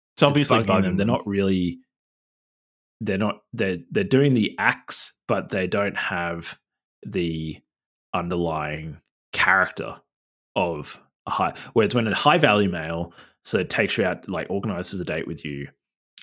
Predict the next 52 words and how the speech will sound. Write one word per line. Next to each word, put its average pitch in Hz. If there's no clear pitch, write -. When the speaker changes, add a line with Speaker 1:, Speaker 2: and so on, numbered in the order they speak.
Speaker 2:
and 160
so, 87
like, 80
you're 101
hanging 117
out 107
with 101
your 98
friends, 107
they're 92
gonna 87
encourage 95
you, 92
so, 101
like, 87
"Yeah, 98
go 120
have 107
fun, 131
I 98
enjoy, 104
like, 85
let 90
me 92
know 101
when 95
you 95
want 92
me 87
to 82
pick -
you 104
up, 95
we'll 92
go, 92
get 110
there 87
early 90
or 85
whatever." 82
And -
then 98
when 92
they 85
pay 120
for 113
the 113
meal, 104
they, 82
you 85
know, 78
they're, 73